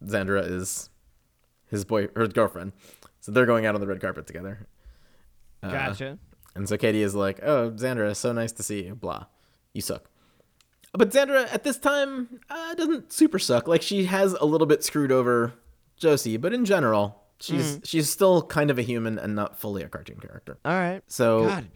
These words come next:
Speaker 2: everybody with this fucking cartoon. I, I hate
Speaker 1: Yeah, a little, little
Speaker 2: such
Speaker 1: bit
Speaker 2: a
Speaker 1: cartoon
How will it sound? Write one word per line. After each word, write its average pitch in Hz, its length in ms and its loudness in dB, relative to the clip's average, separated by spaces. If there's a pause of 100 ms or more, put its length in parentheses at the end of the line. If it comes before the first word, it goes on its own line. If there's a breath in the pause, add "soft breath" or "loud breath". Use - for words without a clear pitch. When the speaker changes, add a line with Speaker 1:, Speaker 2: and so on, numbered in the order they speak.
Speaker 2:
everybody 160 400 -6
with 98 100 -12
this - 160 -16
fucking 151 300 -12
cartoon. 120 500 -10
I, - 480 -20
I - 40 -20
hate - 280 -20 (220)
Speaker 1:
Yeah, 415 80 -6
a 415 240 -6
little, 427 280 2
little 320 80 -6
Speaker 2:
such 294 80 -4
Speaker 1:
bit 131 140 -8
Speaker 2:
a - 40 0
Speaker 1:
cartoon 123 120 0